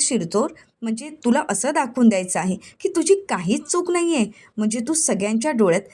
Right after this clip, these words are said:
जी धूळ फेकत आहेस त्यावरून तुला सगळ्यांना हेच दाखवून द्यायचं आहे ना की मी त्यातली नाहीच आहे.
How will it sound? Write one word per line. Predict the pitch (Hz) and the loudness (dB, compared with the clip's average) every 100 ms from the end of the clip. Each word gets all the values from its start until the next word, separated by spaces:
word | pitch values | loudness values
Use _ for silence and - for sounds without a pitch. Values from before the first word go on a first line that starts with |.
| _ - | _ -8
जी | 262 | -8
धूळ | 226 233 330 | 2 2 2
फेकत | 330 233 226 220 | 2 0 0 -2
आहेस | 165 175 226 - - - | -2 0 -2 -4 -14 -8
त्यावरून | 214 208 214 226 226 _ 254 | -6 -4 -2 -4 -6 _ -4
तुला | 247 | -2
सगळ्यांना | 277 247 185 214 196 170 - _ - | -2 -2 0 0 0 -2 -6 _ -2
हेच | 233 320 | 0 0
दाखवून | 311 247 254 226 | -2 0 4 6
द्यायचं | 185 180 180 | 4 -2 -2
आहे | 180 | -2
ना | 170 190 233 - | -4 -4 -8 -12
की | - | -6
मी | 262 220 240 | -2 0 0
त्यातली | 254 247 262 | -2 -2 0
नाहीच | 254 190 180 247 262 | 2 2 0 0 0
आहे. | 220 220 | 4 4